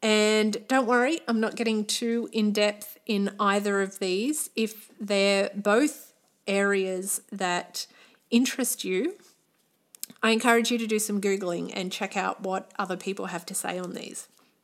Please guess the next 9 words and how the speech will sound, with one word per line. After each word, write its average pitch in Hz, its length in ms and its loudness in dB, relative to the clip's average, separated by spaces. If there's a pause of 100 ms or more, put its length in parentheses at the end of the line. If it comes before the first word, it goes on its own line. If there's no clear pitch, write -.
(720)
But 208 80 2
let's 254 200 4
take 285 160 4
a 285 40 2
look 240 200 4
firstly 226 500 2
at - 180 0
stakeholder - 640 0
theory. - 480 -10